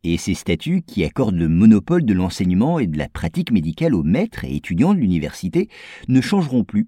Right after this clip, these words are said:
jusqu'à la Révolution française. Et puis, de fondation très ancienne, on vient de le voir, la faculté de médecine de Montpellier est aussi, dès le départ,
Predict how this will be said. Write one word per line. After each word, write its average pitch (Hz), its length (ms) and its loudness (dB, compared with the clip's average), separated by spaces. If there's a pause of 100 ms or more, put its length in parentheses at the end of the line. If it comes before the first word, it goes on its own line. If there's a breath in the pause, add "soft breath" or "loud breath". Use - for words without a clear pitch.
jusqu'à 151 320 -4
la 123 80 0
Révolution 101 440 -2
française. 69 640 -8 (220)
Et 92 80 -2
puis, 107 200 4
de 90 100 0
fondation 92 560 -2
très 92 240 -2
ancienne, 147 280 -2
on 156 60 0
vient 92 140 0
de 85 60 0
le 82 60 0
voir, 165 420 -4
la 95 140 -4
faculté 123 440 -4
de 127 80 2
médecine 101 320 0
de 151 60 2
Montpellier 113 520 0
est 151 140 0
aussi, 98 320 -2
dès 82 160 -2
le 165 60 -4
départ, 160 380 0